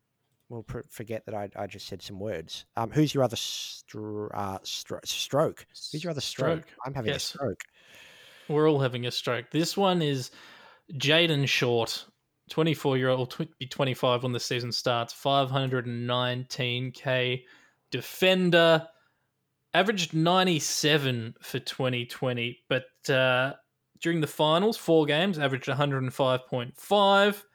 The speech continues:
Speaker 2: including a one sixty-nine in the grand final, which is bloody huge.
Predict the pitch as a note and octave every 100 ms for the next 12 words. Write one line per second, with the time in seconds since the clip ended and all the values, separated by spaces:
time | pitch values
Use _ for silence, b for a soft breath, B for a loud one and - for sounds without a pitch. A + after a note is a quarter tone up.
0 | b b b b E3+ C3+ - E3 D3+ C3+
1 | C3 C3 B2+ C3 - C3 B2+ B2+ B2 A#2+
2 | C3+ B2 B2 - C3+ F3 F3+ C3 - -
3 | C3 B2+ A#2+ D3+ F3 F3+ F3+